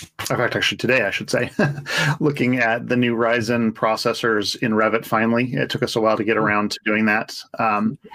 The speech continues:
and then photogrammetry, so Metashape, Reality Capture, Pix forty, and then I've also ended up doing, uh, some of our stuff for, like, V R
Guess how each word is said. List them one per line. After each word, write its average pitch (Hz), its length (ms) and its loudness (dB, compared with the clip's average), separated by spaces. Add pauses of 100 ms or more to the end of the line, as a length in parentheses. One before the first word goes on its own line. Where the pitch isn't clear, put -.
(420)
and 110 600 0
then 113 260 0
photogrammetry, 165 840 0
so 117 520 -2 (560)
Metashape, 113 840 0
Reality 107 460 0
Capture, 107 600 -2
Pix - 280 -4
forty, 107 600 0 (420)
and 127 220 0
then 123 100 2
I've 120 140 0
also 120 280 0
ended 107 200 2
up 104 120 -4
doing, 110 540 2 (260)
uh, - 140 0
some 127 220 2
of 101 40 2
our 104 120 2
stuff - 240 0
for, 117 200 -2
like, 135 440 -2
V 117 240 0
R 107 560 0